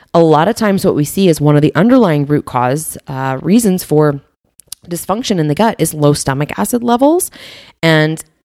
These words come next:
that plays a big role in how your body breaks down, digests, and absorbs protein. So you have your mechanical digestion, that is your teeth when you're chewing, and then you have chemical digestions, various pancreatic enzymes, gastric juices, H C L,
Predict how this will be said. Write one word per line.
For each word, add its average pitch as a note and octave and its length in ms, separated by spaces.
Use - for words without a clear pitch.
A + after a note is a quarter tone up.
that D#3+ 420
plays A3 220
a F#3+ 80
big D#3+ 300
role D#3 180
in D3 120
how C#3+ 120
your D3+ 140
body D3 180
breaks C#3+ 400
down, C3+ 320
digests, C3+ 560
and C#3 120
absorbs B2+ 400
protein. - 500
So C#3 260
you D3+ 140
have D3+ 180
your D3 140
mechanical D3 480
digestion, F#3+ 680
that C3+ 220
is C3+ 220
your D#3+ 100
teeth - 400
when D3 180
you're E3+ 120
chewing, D#3 480
and D#3 100
then D#3 100
you E3 80
have F#3+ 140
chemical G#3+ 400
digestions, C3+ 600
various F3 500
pancreatic D3 580
enzymes, G#3+ 640
gastric E3+ 440
juices, D#3+ 580
H E3 240
C D#3 160
L, D3 420